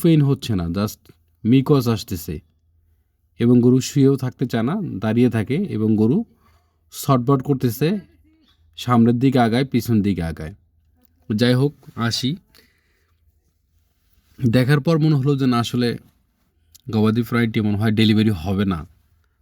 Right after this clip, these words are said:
মনে হচ্ছে যে বাচ্চাটা হয়তো অ্যাবর্শন হয়ে গেছে। তো চেক করে দেখি যে না, আলহামদুলিল্লাহ, বাছুরটি সুস্থ আছে। বাছুর সুস্থ আছে, কিন্তু মূলত হচ্ছে যে গরুটা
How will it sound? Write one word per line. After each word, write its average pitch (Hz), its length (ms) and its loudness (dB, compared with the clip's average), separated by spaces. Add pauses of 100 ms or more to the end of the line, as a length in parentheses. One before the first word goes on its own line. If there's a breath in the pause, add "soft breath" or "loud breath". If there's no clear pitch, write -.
(280)
মনে 110 140 0
হচ্ছে 110 220 -2
যে 113 80 0
বাচ্চাটা 101 400 -2
হয়তো 107 340 -2
অ্যাবর্শন 113 420 0
হয়ে 107 220 0
গেছে। 107 360 -6 (840)
তো 117 140 0
চেক 117 220 0
করে 127 220 0
দেখি 120 260 2
যে 117 400 0
না, 107 240 -2
আলহামদুলিল্লাহ, 95 720 -2 (960)
বাছুরটি 110 440 -2
সুস্থ - 340 -4
আছে। 95 260 -2 (1600)
বাছুর 120 280 2
সুস্থ 151 300 0
আছে, 147 300 0
কিন্তু 123 280 2
মূলত 123 280 0
হচ্ছে 127 240 -2
যে 139 260 -4 (1200)
গরুটা 131 300 2